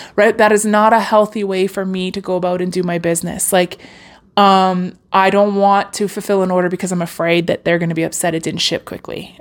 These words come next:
Like, you know, 'cause, like, I know, I just know that, like, I'm doing the best that I can, and I know that my business is thriving because of that reason and such, but I still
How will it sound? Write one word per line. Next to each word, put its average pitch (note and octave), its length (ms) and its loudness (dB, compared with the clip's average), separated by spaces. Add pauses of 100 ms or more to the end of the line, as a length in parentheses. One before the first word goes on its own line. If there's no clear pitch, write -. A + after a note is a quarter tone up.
Like, F#2+ 400 -2
you G#3 140 2
know, G#3 240 6
'cause, A#3 320 -2
like, F#3+ 280 2 (680)
I G#3 220 4
know, A3 400 4
I F#3 100 0
just G3 240 0
know G3+ 300 0
that, G#3 160 -4
like, F#3+ 180 -4
I'm F#3 200 0
doing F#3 280 2
the G3 80 0
best F3+ 280 -2
that F3+ 100 -4
I F3 80 -2
can, G#3 420 0
and F#3+ 140 2
I F3+ 80 -2
know F#3 140 0
that F#3 120 2
my F3+ 120 -2
business F#3 360 -2
is F#3 80 -6
thriving A#3 500 0
because G#3 280 -4
of F#3+ 60 -2
that F3 200 0
reason F3 260 -6
and E3+ 160 -8
such, E3+ 260 -8
but F#3 120 0
I F3 120 0
still G3 580 2